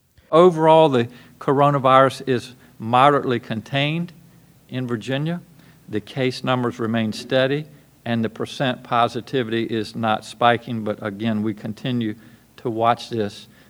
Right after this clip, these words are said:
very closely, and we need to remain vigilant. We continue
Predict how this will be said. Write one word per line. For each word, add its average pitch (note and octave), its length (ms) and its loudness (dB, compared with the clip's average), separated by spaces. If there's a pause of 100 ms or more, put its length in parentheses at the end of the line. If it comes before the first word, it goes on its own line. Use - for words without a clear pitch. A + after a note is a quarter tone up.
very A2+ 300 2
closely, C3 640 0
and A#2+ 220 -4
we A#2+ 120 0
need D#3+ 600 -2
to C3 180 -4
remain B2 680 -4 (320)
vigilant. C3 580 -2
We A2 100 -4
continue C3 680 -6